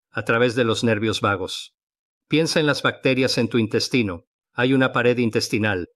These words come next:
y al otro lado hay un cable por donde las bacterias pueden enviar señales.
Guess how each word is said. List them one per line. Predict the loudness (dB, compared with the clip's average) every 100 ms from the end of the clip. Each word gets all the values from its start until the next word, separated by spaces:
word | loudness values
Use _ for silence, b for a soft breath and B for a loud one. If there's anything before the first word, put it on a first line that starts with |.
| _ _ _
y | 0
al | 0
otro | 2 2
lado | 2 2 0 0 -10 _ _
hay | -4 0
un | 0 0
cable | 0 2 0
por | 0 0
donde | 2 2 2
las | 0 -2
bacterias | -4 -2 -2 0 -4
pueden | 0 0 2 0
enviar | 0 0 0
señales. | -2 -4 -2 -2 -4 -8 -12